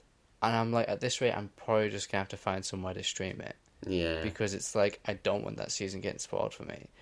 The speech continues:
Speaker 1: Like, they were like, "Hey, here's, um, a tease for the rest of season three." I'm like, "Fuck, I've not even seen the start of season three."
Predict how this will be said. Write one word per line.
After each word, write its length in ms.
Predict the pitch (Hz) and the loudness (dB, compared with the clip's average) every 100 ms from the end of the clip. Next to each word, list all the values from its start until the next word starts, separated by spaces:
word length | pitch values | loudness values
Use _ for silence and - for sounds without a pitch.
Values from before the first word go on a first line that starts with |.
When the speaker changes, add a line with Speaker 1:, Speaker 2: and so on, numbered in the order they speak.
| - | -2
Speaker 1:
Like, 120 | - | 0
they 100 | 120 | 6
were 80 | 131 | 8
like, 200 | 131 123 | 10 8
"Hey, 280 | - 131 113 | 8 8 8
here's, 540 | 95 120 120 117 - - - _ _ - | 8 6 6 4 0 -4 -20 _ _ 6
um, 480 | 113 117 117 117 - _ _ _ _ _ | 8 8 6 0 -4 _ _ _ _ _
a 80 | - | 2
tease 340 | - 151 143 - | 6 6 6 6
for 80 | 117 | 4
the 240 | 110 104 - - | 6 4 0 2
rest 280 | 113 - | 4 4
of 60 | 120 | 2
season 300 | - 120 120 | 2 0 -2
three." 160 | - 147 | -2 -2
I'm 100 | 131 | -2
like, 120 | 135 | -6
"Fuck, 240 | - 151 | -10 -8
I've 80 | 120 | -4
not 140 | 143 | -4
even 140 | 117 123 | -4 -2
seen 180 | 139 127 | 0 0
the 60 | |
start 360 | 113 - 123 - | 0 4 4 2
of 60 | - | -2
season 300 | 120 113 104 | -2 -4 -6
three." 260 | - - | -6 -6